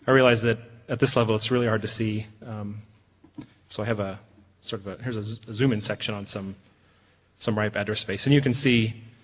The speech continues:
different patterns and, you know, different blocks have different characteristics. Like,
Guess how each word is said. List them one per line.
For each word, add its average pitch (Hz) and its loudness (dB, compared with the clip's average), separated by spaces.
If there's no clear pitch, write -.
different 135 0
patterns 123 6
and, 107 0
you 107 -2
know, 104 -2
different 107 -4
blocks 110 0
have 98 -6
different 104 -6
characteristics. 107 -6
Like, 95 -12